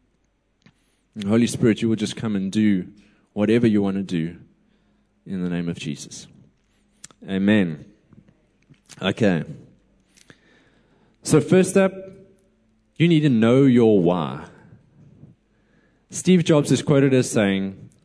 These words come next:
"We're here to put a dent in the universe. Otherwise, why else even be here?"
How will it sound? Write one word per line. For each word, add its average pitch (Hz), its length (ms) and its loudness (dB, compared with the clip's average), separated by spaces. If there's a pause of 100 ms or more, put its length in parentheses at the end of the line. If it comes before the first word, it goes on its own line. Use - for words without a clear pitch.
"We're 135 200 4
here 143 220 2
to 127 80 0
put 117 160 0
a 107 60 0
dent 107 420 -2
in 117 120 -2
the 113 80 2
universe. 85 1000 -4 (680)
Otherwise, 107 600 0
why 107 440 -4
else 95 360 -6
even 87 260 -8
be 78 160 -8
here?" 73 240 -10